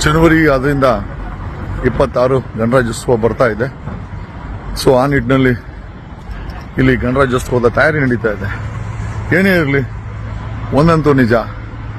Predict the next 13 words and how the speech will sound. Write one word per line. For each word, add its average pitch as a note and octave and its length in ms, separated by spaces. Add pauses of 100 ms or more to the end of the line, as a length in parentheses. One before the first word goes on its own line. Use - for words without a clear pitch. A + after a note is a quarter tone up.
(340)
ಚಾಯ್ವಾಲಾ D3 580
ಪ್ರೈಮ್ C3+ 280
ಮಿನಿಸ್ಟರ್ C3+ 300
ಆದ್ರೂ B2+ 160
ಕೂಡ B2 200 (300)
ಡೆಲ್ಲಿನಲ್ಲಿ C3 500
ಭ್ರಷ್ಟಾಚಾರ A#2 580 (220)
ಕಿಂಚಿತ್ತು F3 440
ಕಡಿಮೆ B2+ 280
ಆಗಿಲ್ಲ, B2 220
ಬದಲಿಗೆ B2 420
ಜಾಸ್ತಿ A2 400
ಆಗಿದೆ. G#2 440